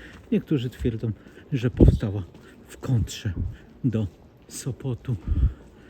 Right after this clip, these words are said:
Sopot miał być taki stary, oldschoolowy, a Jurata taka nowoczesna.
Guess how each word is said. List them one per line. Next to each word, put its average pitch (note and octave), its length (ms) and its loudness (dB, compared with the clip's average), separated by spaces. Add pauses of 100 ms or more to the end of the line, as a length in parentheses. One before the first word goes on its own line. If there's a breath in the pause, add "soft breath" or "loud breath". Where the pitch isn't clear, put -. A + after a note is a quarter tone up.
(560 loud breath)
Sopot - 440 -10 (200)
miał A#2 120 -2
być A2 160 -4
taki - 280 -10 (400 loud breath)
stary, A2 580 -6
oldschoolowy, A#2+ 880 -4 (460 loud breath)
a D#3 80 -4 (540)
Jurata G#2+ 480 0 (280)
taka - 260 -6 (560 loud breath)
nowoczesna. B2 760 -2